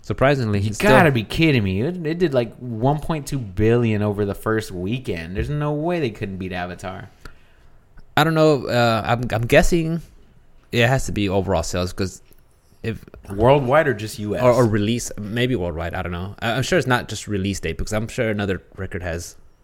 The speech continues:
Speaker 1: another movie has a record for just release, you know, like, weekend release.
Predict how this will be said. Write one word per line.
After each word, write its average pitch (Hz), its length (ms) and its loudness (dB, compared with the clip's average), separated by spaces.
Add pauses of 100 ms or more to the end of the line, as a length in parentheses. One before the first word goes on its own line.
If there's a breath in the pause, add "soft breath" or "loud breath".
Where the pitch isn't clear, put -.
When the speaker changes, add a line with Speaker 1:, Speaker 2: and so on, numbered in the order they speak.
(220)
Speaker 1:
another 101 240 -4
movie 92 220 -2
has 90 160 -6
a 87 40 -6
record 92 220 -6
for 80 340 -6 (440)
just 113 200 0
release, 104 420 0
you 107 40 2
know, 95 240 -2
like, 87 320 -8
weekend 107 320 2
release. 92 460 -4